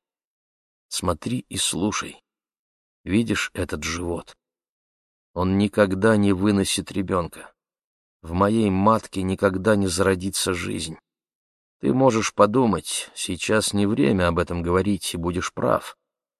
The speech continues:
Я не стану грузить тебя жестокими деталями, скажу одно. Мерзавец, приславший сообщение,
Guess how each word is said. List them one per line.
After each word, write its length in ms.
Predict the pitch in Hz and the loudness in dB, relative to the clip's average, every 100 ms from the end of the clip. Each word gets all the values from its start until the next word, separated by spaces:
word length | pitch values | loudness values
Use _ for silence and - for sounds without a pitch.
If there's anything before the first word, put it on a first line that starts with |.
| _ _ _ - | _ _ _ -4
Я 160 | 90 | 0
не 120 | 92 101 | 0 0
стану 460 | - 127 113 92 | 0 2 2 2
грузить 520 | 85 92 82 98 92 | 0 -2 0 -2 -4
тебя 300 | - 92 92 | -6 -2 0
жестокими 760 | 82 87 - - 107 95 90 90 | 0 0 -2 0 0 0 -4 -4
деталями, 720 | 87 87 113 107 92 69 67 | -4 -2 2 2 2 -4 -6
скажу 460 | - - 87 98 | -6 -4 -4 0
одно. 520 | 104 90 101 101 76 - _ _ _ _ _ _ _ _ - | 0 0 -2 -2 -4 -12 _ _ _ _ _ _ _ _ -18
Мерзавец, 1080 | 92 85 78 78 87 110 90 - - - - _ _ _ _ | -8 -4 -2 -2 0 0 0 -2 -4 -2 -6 _ _ _ _
приславший 720 | - 90 - 104 98 - 90 | -6 -4 0 2 2 0 -4
сообщение, 880 | - 92 90 - - 110 98 95 92 | -4 0 -2 -2 -6 -2 -2 -2 -4